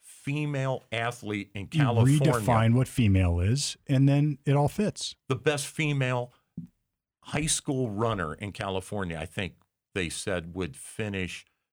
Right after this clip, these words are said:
Speaker 1: two hundred and fiftieth against the high school boys. Well, that's
Speaker 2: Yeah.
Speaker 1: why the women are freaking out about, that's why you have all these tranny bills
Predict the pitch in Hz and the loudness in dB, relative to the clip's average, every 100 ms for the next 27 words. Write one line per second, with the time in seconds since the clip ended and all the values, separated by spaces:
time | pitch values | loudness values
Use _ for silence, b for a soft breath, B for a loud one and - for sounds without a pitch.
0 | _ - 170 143 143 131 104 90 71 - | _ -6 -4 -2 -2 -4 -6 -6 -8 -10
1 | - 117 - 82 69 - - _ _ - | -6 -6 -6 -10 -10 -14 -20 _ _ -10
2 | 110 - 101 92 - - 92 87 - 85 | -8 -4 -6 -6 -8 -4 -4 -6 -8 -8
3 | 73 80 73 60 - - _ _ _ _ | -8 -10 -12 -12 -20 -20 _ _ _ _
4 | _ _ - 110 143 85 78 120 113 110 | _ _ -8 -6 -2 -2 -2 -2 -4 -4
5 | 101 95 90 - 101 92 92 82 82 82 | -4 -4 -6 -8 -8 -6 -4 -4 -4 -4
6 | 82 80 - 120 120 113 107 101 123 113 | -6 -6 -6 -6 -4 -4 -4 -4 -4 -4
7 | 104 104 98 - 135 139 120 73 80 80 | -4 -4 -8 -8 -4 -2 -4 -6 -6 -6
8 | 82 | -8